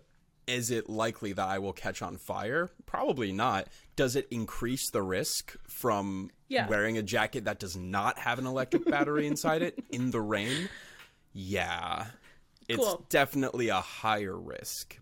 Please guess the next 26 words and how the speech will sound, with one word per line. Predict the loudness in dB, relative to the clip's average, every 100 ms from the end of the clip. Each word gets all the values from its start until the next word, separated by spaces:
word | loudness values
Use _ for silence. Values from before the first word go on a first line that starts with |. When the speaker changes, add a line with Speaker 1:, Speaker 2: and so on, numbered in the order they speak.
| -2
Speaker 1:
but | 0
I'm | 2
sure | 0 -2 0
it's | 0
only, | 0 -2 -2
like, | -2 -2 -2 -6 -12 -20 -20 _ _ -20 -20 _ -20 _ -20 -6
Speaker 2:
I'm | -2
sure | 0 0
it's | -2 -4
Speaker 1:
twelve, | -2 0 2
Speaker 2:
fine. | 6
Speaker 1:
twelve | 6 4 0
percent. | 4 4 4 0 0 -2 -6 -10
Speaker 2:
<laughs> | -20 _ _ _ -10
Yeah. | -2 0 0 -2 -12 _ _ _ _ _ -20 -10
So | -2 2 2
I'm | 4 2
gonna | 2 0
just | 0 0
dominate | 4 4 4 -2
the | -2
conversation | -2 -2 -4 -4 -4
right | -4
now. | -2 -2 8
Speaker 1:
Dominate | 10 10 8 4 0
it. | -4